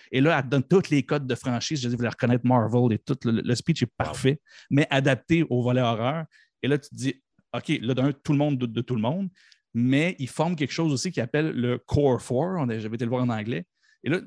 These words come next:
Speaker 1: c'est autant cliché que même dans le film, c'est, ils trouvent ça ridicule. Mais là, tu sens que c'est là, la famille, le groupe se tient et là,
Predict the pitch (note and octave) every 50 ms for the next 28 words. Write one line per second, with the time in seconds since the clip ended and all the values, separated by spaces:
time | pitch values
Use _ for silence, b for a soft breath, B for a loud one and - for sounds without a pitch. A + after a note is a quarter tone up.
0 | - - - - - - _ - C#3+ C#3+ - F3 F3+ - - - C3+ - - F3
1 | D#3+ - B2 G2+ B2+ C3+ B2+ B2 A#2 A#2 - - D3 C3 - - A#2 G#2 G2+ G#2+
2 | - A#2 A2 - C3 A#2 A2 G#2+ G2 - - - D#3+ E3+ D#3+ D3 A#2+ A#2 B2+ C3+
3 | C3+ - - A#2+ - - - D3+ D3+ - - B2+ B2 A#2+ - - - A#2+ A2+ A2+
4 | A#2+ B2 A#2 b b b b b - G#2+ B2 C3 B2 - - B2 A#2 A#2 B2 B2+
5 | B2 A#2 A2+ G#2+ G#2+ A#2 C3+ C#3+ C#3 _ _ _ _ _ _ _ _ - - -
6 | C3 A2 - - - D3+ C#3 A2+ A#2